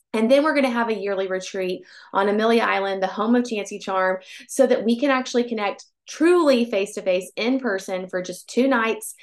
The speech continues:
It's gonna be super casual. There's gonna be one fancy dinner, which will be fun, headshots. So if you wanna do destination services, you kinda get that headshot and that tropical vibe.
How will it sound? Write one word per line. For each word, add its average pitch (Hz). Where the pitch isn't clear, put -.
It's 220
gonna 233
be 220
super 302
casual. 247
There's 214
gonna 214
be 208
one 233
fancy 240
dinner, 220
which 220
will 220
be 226
fun, 214
headshots. 214
So 247
if 220
you 214
wanna 220
do 226
destination 208
services, 202
you 202
kinda 185
get -
that 135
headshot 240
and 190
that 156
tropical 240
vibe. 214